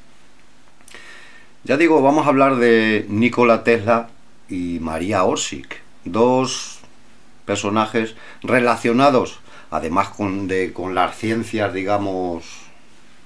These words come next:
las tecnologías más modernas,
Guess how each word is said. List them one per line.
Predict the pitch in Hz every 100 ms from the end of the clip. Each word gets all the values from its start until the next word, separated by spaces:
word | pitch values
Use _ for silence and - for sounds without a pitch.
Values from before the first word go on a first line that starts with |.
| - -
las | - 71
tecnologías | 80 78 80 76 - 98 92 87 85 - - - - - - - -
más | 104 101
modernas, | 98 95 123 120 104 107 104 104 101